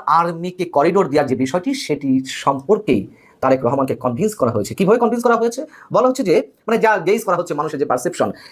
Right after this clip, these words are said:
বলা হচ্ছে যে নিকট ভবিষ্যতে বিএনপি ক্ষমতায় এলে জনগণের তরফে এর দায় যেন বিএনপির উপর না বর্তায়। এজন্যই ডক্টর মোহাম্মদ ইউনূস সরকার এগুলো করে দিতে চায় বা পশ্চিমা হাতে বন্দর পরিচালনার দায়িত্ব দিতে চায় বা বন্দর ইজারা দিতে চায়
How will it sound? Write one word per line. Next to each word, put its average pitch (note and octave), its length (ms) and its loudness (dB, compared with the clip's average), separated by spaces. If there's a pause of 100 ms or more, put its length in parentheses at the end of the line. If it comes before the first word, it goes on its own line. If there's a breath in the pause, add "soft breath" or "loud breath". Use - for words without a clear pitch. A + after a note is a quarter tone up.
(240 loud breath)
বলা G3 160 4
হচ্ছে A#3+ 160 0
যে G#3+ 80 4
নিকট G#3+ 200 2
ভবিষ্যতে A3+ 280 -2
বিএনপি F#3 240 -2
ক্ষমতায় F3+ 380 -4 (100)
এলে C#3 320 2
জনগণের C3+ 380 2 (120)
তরফে D#3 340 2 (100)
এর B2 140 -2
দায় B2 220 0
যেন B2 160 0
বিএনপির D#3+ 340 2
উপর E3+ 100 -2
না B2+ 180 2
বর্তায়। C#3+ 300 0 (180 loud breath)
এজন্যই D#3 400 2
ডক্টর - 300 -6
মোহাম্মদ D3+ 180 2
ইউনূস D#3 180 -2
সরকার C#3+ 280 0 (200 loud breath)
এগুলো C#3+ 200 4
করে C#3+ 160 2
দিতে C3+ 140 0
চায় C3+ 160 2 (140 loud breath)
বা C3+ 100 0
পশ্চিমা C#3+ 380 -2
হাতে C3+ 180 0
বন্দর C#3 340 2 (160)
পরিচালনার C#3 320 0
দায়িত্ব C3+ 240 2
দিতে C#3 120 -2
চায় C3 160 4
বা B2 120 2
বন্দর B2+ 300 2
ইজারা C3+ 180 4
দিতে C3+ 140 0
চায় C3 160 4